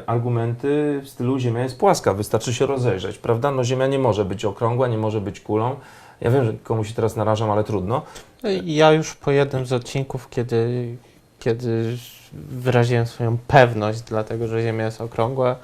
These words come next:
Speaker 2: też zostałem zalany falą komentarzy.
Speaker 1: Jestem wyznawcą okrągłoziemców, y, przykro mi. Y, y, zaraz, pani Agato, pani odpowiem. Jeszcze chciałbym, y, przeczytać, y, komentarze,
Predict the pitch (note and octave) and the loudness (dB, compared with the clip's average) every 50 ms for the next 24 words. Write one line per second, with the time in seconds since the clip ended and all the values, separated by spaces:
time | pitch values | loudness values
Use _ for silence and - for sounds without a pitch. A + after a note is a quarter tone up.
0 | - - - - - - - G3+ C3+ G#2+ A2+ G#2+ G#2+ - - A#2 A2 A2+ - A2 | -16 -20 -20 -20 -18 -2 4 6 6 6 6 0 -4 -4 -2 -2 -2 0 0 2
1 | G#2+ G#2+ G#2 G#2 G#2 G#2+ - - - - - - G#2+ G#2+ A2 G#2+ G#2+ G#2+ G#2+ A2 | 2 2 0 0 -4 -8 -10 -14 -20 -20 -8 -6 -4 -2 -2 -4 -6 -6 -6 -6
2 | G#2+ G#2+ G#2+ A#2 - C3+ D3 D#3+ D#3+ - G#3+ F3 E3 D3+ C#3 C#3+ C3+ B2 B2+ C3 | -4 -4 -6 -2 4 6 6 8 6 6 6 6 6 6 6 6 4 6 4 4
3 | C3 C3 A#2+ B2 - B2+ B2 A#2 - A#2 A2 - C3 B2 A#2+ A2 G#2 G#2 G2+ F#2+ | 4 4 2 0 -2 -2 -2 0 -2 -4 -2 2 2 2 4 4 4 2 2 2
4 | A2+ A#2+ D3 F3 F3 - - F#3+ F#3+ F#3 - - C#3 C3+ C3 B2+ B2 - - - | 2 2 2 0 0 0 0 -2 -2 -2 -6 -10 -8 -6 -6 -6 -8 -8 0 0
5 | D#3 D3 D3+ E3 D#3+ D#3 D#3 D#3 D#3 D#3 D#3 D3+ - - B2+ B2 B2 B2 B2 B2 | 0 0 2 2 2 2 2 0 -2 -2 -4 -6 -4 -2 0 0 2 0 0 -4
6 | - - - - - - - _ - _ - - - - B2 B2+ C3+ F3+ G3 G3 | -8 -16 -20 -20 -20 -20 -20 _ -20 _ -6 -6 -4 -2 0 4 4 6 6 6
7 | F3 - - - - - B2+ B2 - - E3+ D#3+ D#3 - - B2 B2+ B2 B2 D3+ | 4 4 0 -4 -2 -2 -4 -2 0 2 2 4 4 2 2 0 0 2 2 2
8 | D3+ D3+ - - D3 C3+ C3 C3 B2+ A#2+ A#2+ - - - C#3+ C3+ C3+ B2+ - A2+ | 2 2 4 4 6 6 8 6 6 4 2 0 0 0 0 2 2 2 2 2
9 | A2+ - - - C3 G#2+ G2 G2 D#3 F#3+ F#3 C#3+ C#3 C3+ - C#3 B2+ - - D#3 | 0 0 0 4 4 4 6 6 4 4 4 2 0 0 -2 -4 -6 0 2 2
10 | D3 C#3 C#3 C3 C3 B2+ - - - - - _ _ - B2+ A#2+ B2 - - A#2+ | 2 2 0 -2 -4 -8 -12 -18 -20 -20 -20 _ _ 0 0 0 0 -2 -6 -4
11 | - C#3 B2+ C3+ B2+ A#2+ A#2+ - - - G2+ A2+ A#2 A2+ A2+ A2+ - - C3 B2 | -4 -2 0 2 0 0 0 -6 -8 -4 -2 0 0 0 0 -2 -4 -4 -2 0
12 | B2 A#2+ A#2+ B2 B2+ B2+ B2+ B2 A#2+ A#2+ A#2+ A#2 A#2+ | 0 0 0 0 0 0 0 0 0 0 0 0 -2